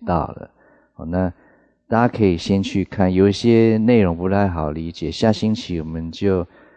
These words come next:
很精要的把一些，呃，可以让我们在日常生活里面实践的部分，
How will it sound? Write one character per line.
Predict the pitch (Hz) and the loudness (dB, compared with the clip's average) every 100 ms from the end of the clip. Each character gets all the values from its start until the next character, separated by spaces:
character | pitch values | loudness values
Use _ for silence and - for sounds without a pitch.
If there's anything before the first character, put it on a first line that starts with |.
| _ _ | _ _
很 | 82 80 80 78 | -8 -6 -8 -6
精 | - 113 110 | 2 4 4
要 | 117 110 90 | 4 4 2
的 | 82 | 0
把 | - 80 78 | -2 -4 -2
一 | 87 90 | -2 -2
些， | 87 - 90 85 87 85 - _ _ _ _ _ | -6 -2 0 2 0 -4 -8 _ _ _ _ _
呃， | 73 73 69 65 60 71 _ _ _ _ _ _ _ _ _ _ _ _ | -16 -14 -14 -14 -18 -20 _ _ _ _ _ _ _ _ _ _ _ _
可 | - 110 | 0 2
以 | 98 | 2
让 | 95 113 | 2 0
我 | 92 | 0
们 | |
在 | 98 98 | -2 -2
日 | 104 104 | -2 -4
常 | 90 82 | -4 -6
生 | 82 98 98 | -6 -6 -6
活 | 90 82 | -6 -8
里 | 78 80 | -8 -10
面 | 92 87 | -8 -8
实 | - - 85 | -8 -6 -6
践 | - - 110 82 | -6 0 2 2
的 | 80 76 | -4 -10
部 | 82 101 87 - | -10 -12 -10 -6
分， | 92 | -6